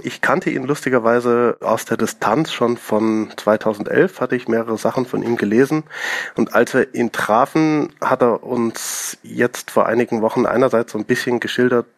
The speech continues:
äh, wie er gefoltert wurde, aber das, was ihn persönlich am meisten bewegt hat und er nach paar Minuten schon nicht mehr sprechen konnte, weil er, äh, in Tränen ausgebrochen ist,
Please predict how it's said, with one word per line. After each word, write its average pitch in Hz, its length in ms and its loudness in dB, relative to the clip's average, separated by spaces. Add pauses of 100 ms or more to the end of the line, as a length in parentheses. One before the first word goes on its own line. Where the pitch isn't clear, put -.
(160)
äh, - 20 6
wie 107 560 2
er 107 80 0
gefoltert 139 540 0
wurde, 123 340 2
aber - 220 -2
das, - 280 -2
was 117 140 -4
ihn 107 140 -8
persönlich 110 720 0
am 90 220 -4
meisten 107 400 -2
bewegt 127 400 0
hat 98 140 -2
und - 280 -10 (600)
er 110 240 0
nach - 300 -2 (640)
paar 120 160 2
Minuten 123 320 -2
schon - 180 -2
nicht 120 220 -4
mehr 107 80 -2
sprechen - 380 0
konnte, 98 320 -4
weil 95 160 -2
er, 101 640 -2
äh, - 60 -8
in 95 80 -12
Tränen 123 280 0
ausgebrochen - 540 -4
ist, 110 220 -6